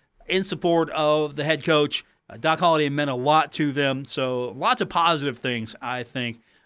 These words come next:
uh, and rightfully so, said about Doc Holliday. You know, whatever your opinion of him may be, I mean, he was a really nice guy. He was someone who just didn't hang around and pal around with you.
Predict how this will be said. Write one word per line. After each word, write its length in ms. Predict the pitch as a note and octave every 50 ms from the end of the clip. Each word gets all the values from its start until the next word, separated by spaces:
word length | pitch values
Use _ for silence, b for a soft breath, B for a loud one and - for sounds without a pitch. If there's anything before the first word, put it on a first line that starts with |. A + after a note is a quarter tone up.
| b b
uh, 100 | - F2+ F#2+
and 220 | C3+ D#3+ F3+ F#3+
rightfully 440 | A3 B3+ B3 A3 - F#3 D#3 D3+ C3+
so, 420 | - - E3 D3 C3+ C3 C3+ - - _
said 260 | _ - - D3+ C#3 C3
about 220 | A#2+ B2+ A#2 G#2+
Doc 260 | A#2 B2+ A2+ G#2+ - -
Holliday. 500 | - C#3+ C3+ C3 B2+ B2+ A#2+ A2+ A2+ A2 b b b b b b
You 60 | - A#2
know, 80 | C#3
whatever 260 | D3+ G3+ A3+ A3 E3
your 140 | D#3+ D3+ D3
opinion 400 | B2 - E3+ F3+ E3 E3 D#3 D3+
of 160 | C#3+ C3+ C3+
him 140 | C#3 C3 C3
may 160 | C3 B2 A#2+
be, 300 | A#2 A#2+ C3+ B2+ B2+ A#2+
I 60 | - D3
mean, 140 | D#3 E3
he 100 | F3+ G#3+
was 200 | A#3 A3 F#3+ -
a 40 | D#3+
really 460 | C#3+ C3 D3+ D#3+ D#3 D3 C3 B2+ A#2+ b b b b b b _ _ _ _ _ -
nice 360 | D#3 D3+ F3+ F3+ D#3+ - -
guy. 280 | - D3 B2 G2 E2+ - _ _ _ _ _ _ _
He 280 | - E3 F#3+ G#3 A3+ A3
was 380 | G3+ A3 G#3+ G#3+ G#3+ A3 G#3+
someone 540 | - - - G#3 G3+ G3+ G3+ G3+ G3+ G#3 G#3
who 140 | G3+ F#3 D3+ B2+ - _ _ _
just 240 | - E3 D#3 -
didn't 260 | - D#3 D#3+ F3 F#3+ F#3+
hang 300 | F3+ F#3 F3+ F#3 G3+ A3+
around 520 | B3 A#3+ A3+ G3+ G3 G3 G3 G3+ G3+ F#3
and 120 | D3+ C#3
pal 360 | - - D#3+ D#3+ E3+ F#3+ A3+ A3+
around 460 | G#3+ G3+ G#3 G3 F#3 E3+ D#3+ D#3 C#3+
with 220 | C3+ B2+ A#2+ -
you. 200 | A#2+ B2 C#3+ E3